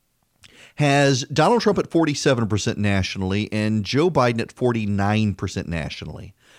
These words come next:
Yes, nationally is the key word here. Registered, and it's among registered voters. So nationally, we know, uh, that unless the pollster is very careful to balance states, they're going to oversample states like California and New York, uh, that are going to lean towards Joe Biden to begin with.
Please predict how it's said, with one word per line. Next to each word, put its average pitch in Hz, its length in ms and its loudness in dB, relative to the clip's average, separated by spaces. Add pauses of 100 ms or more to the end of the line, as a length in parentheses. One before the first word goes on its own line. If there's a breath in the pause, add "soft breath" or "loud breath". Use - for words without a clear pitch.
(180 soft breath)
Yes, 107 340 -2
nationally 123 1080 0
is 101 120 -2
the 107 100 -8
key 110 200 -8
word 95 260 -4
here. 69 240 -8 (560 soft breath)
Registered, 160 760 0
and 165 160 2
it's 170 140 0
among 170 220 2
registered 131 420 0
voters. 95 380 0
So 123 160 2
nationally, 175 720 2
we 135 180 2
know, 104 560 2 (340 soft breath)
uh, 110 340 2
that 123 220 0
unless 120 440 0
the 202 100 -4
pollster 156 400 -2
is 113 80 0
very 123 240 0
careful 131 380 -4
to 113 120 -2
balance 104 460 -4
states, - 460 -4
they're 113 120 -2
going 120 220 0
to - 140 0
oversample 120 840 -2 (200 loud breath)
states - 360 -2
like 113 140 -2
California 107 500 -2
and 92 100 -2
New 95 100 -2
York, 135 460 0
uh, 101 280 2
that 104 260 -2
are 104 160 0
going 107 240 -2
to 98 80 -4
lean 110 300 -2
towards 92 440 -4
Joe 101 200 -2
Biden 85 260 -4
to 95 60 -6
begin 160 260 -2
with. 76 160 -6